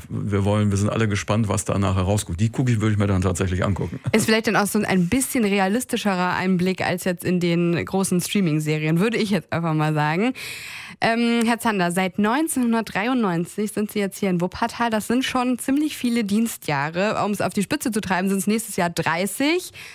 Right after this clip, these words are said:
Speaker 2: Das heißt, Sie haben wahrscheinlich schon, würde ich jetzt, Sie nicken, wahrscheinlich schon einiges erlebt. Was war das, das Krasseste, also was Ihnen sofort einfällt, wenn ich Ihnen, äh, nach Ihnen, ähm, oder nach Ihrem, ja,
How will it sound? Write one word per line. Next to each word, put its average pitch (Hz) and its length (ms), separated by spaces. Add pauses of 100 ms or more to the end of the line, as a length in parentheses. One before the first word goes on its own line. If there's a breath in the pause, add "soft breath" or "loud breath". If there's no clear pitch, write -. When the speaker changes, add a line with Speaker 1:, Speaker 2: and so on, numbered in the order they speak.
Speaker 2:
Das 196 140
heißt, 226 240
Sie 208 140
haben 233 120
wahrscheinlich 226 440
schon, 226 300 (380 soft breath)
würde 233 180
ich 254 40
jetzt, 233 180
Sie 196 120
nicken, 220 640
wahrscheinlich 247 440
schon 240 140
einiges 233 500
erlebt. 196 540 (380 loud breath)
Was 233 240
war 247 160
das, 262 160 (240)
das 208 420 (360)
Krasseste, 254 580
also 202 220
was 220 160
Ihnen 214 460
sofort 240 380
einfällt, 226 400
wenn 214 120
ich 214 120
Ihnen, 202 360
äh, - 180
nach 190 140
Ihnen, 202 500
ähm, 185 480
oder 185 120
nach 185 140
Ihrem, 196 540 (440 loud breath)
ja, 180 380